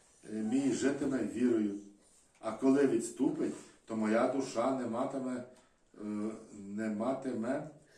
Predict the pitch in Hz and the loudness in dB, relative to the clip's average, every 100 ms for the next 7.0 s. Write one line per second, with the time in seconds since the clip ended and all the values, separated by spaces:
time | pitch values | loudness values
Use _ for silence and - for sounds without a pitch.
0 | _ - 117 110 98 117 135 139 131 131 | _ -6 -2 0 2 2 2 2 -2 -4
1 | - 107 117 117 - - - _ _ _ | -6 -6 -2 -4 -4 -12 -20 _ _ _
2 | _ - _ _ _ _ _ _ - - | _ -20 _ _ _ _ _ _ -20 -20
3 | - _ - - _ _ - - _ 98 | -20 _ -20 -20 _ _ -20 -20 _ 0
4 | 151 160 - - - 107 120 - - - | 2 2 -2 -8 -14 -10 -6 -6 -6 0
5 | 170 - 123 113 104 123 113 110 - - | 0 0 -4 -6 -4 -4 -2 -2 -6 -8
6 | 113 - 117 110 123 110 101 - 104 101 | -6 -6 -8 -4 0 0 -2 -4 -8 -8